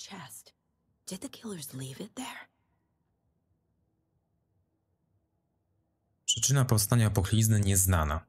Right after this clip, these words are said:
Speaker 2: Dziwne tatuaże na skórze i sercu. Wewnątrz klatki piersiowej umieszczono kartkę. Przyczyna zgonu, uraz klatki piersiowej to oczywista przyczyna śmierci. Do środka coś włożono. No tak, jak się ma nagle taką wielką dziurę w klatce piersiowej,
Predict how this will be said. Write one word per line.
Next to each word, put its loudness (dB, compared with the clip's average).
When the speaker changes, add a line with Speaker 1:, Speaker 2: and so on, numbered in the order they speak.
Speaker 2:
Dziwne 0
tatuaże 2
na 2
skórze 0
i 0
sercu. 0
Wewnątrz 0
klatki -4
piersiowej 0
umieszczono 0
kartkę. -2
Przyczyna -2
zgonu, 2
uraz 0
klatki -4
piersiowej 0
to 0
oczywista 0
przyczyna -2
śmierci. -2
Do -2
środka -2
coś 0
włożono. -2
No 0
tak, -2
jak -6
się -4
ma 0
nagle 0
taką -2
wielką 0
dziurę 0
w -10
klatce -4
piersiowej, -2